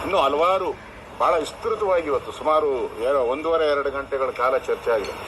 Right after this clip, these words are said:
ಇಷ್ಟು ಚರ್ಚೆ ಯಾವತ್ತೂ ಆಗಿಲ್ಲ. ಈ ಸರ್ಕಾರ ಮಾಡ್ತಾ ಇರುವಂಥ ಅಕ್ರಮ, ಅವ್ಯವಹಾರ, ಇವೆಲ್ಲವನ್ನ ಬಯಲಿಗೆಳಬೇಕು ಅನ್ನೋ ತೀರ್ಮಾನವನ್ನ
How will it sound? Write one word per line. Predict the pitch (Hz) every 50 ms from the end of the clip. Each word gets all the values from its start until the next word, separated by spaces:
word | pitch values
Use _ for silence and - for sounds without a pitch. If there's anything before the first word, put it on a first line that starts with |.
| - - - - - - -
ಇಷ್ಟು | - - - 160
ಚರ್ಚೆ | 151 147 151 139 - 151
ಯಾವತ್ತೂ | 139 123 123 139 147 143 - 143
ಆಗಿಲ್ಲ. | 135 123 117 120 113 120 127 - - - - - - - - - - 120
ಈ | 117
ಸರ್ಕಾರ | - - 117 117 - - 147 147 147 147 147
ಮಾಡ್ತಾ | 143 139 135 131 131 131 - 135 131 127
ಇರುವಂಥ | 131 127 127 123 123 - -
ಅಕ್ರಮ, | 139 135 120 - - - 131 135 135 135 135
ಅವ್ಯವಹಾರ, | 135 135 127 113 113 117 127 135 135 127 127 123 120 117 120 127 127 120 107 - 113
ಇವೆಲ್ಲವನ್ನ | 98 110 110 120 139 143 143 143 139 143 135
ಬಯಲಿಗೆಳಬೇಕು | 117 113 117 135 143 143 127 131 123 120 117 120 113 101 - 117
ಅನ್ನೋ | 110 110 110
ತೀರ್ಮಾನವನ್ನ | 104 - 120 120 110 110 117 107 104 101 104 104 123